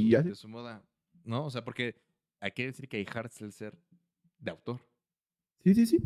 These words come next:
Speaker 1: ¿No?
Speaker 2: Totalmente.
Speaker 1: Eso está muy cañón.
Speaker 2: ¿Sí?
Speaker 1: Y de repente fue como el boom ahorita, ¿no?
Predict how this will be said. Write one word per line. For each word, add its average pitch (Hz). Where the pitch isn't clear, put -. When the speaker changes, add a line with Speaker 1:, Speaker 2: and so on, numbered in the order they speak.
Speaker 1:
¿No? 113
Speaker 2:
Totalmente. 175
Speaker 1:
Eso 110
está 104
muy 104
cañón. 101
Speaker 2:
¿Sí? 269
Speaker 1:
Y 120
de 117
repente 123
fue 123
como 127
el 107
boom 117
ahorita, 110
¿no? 92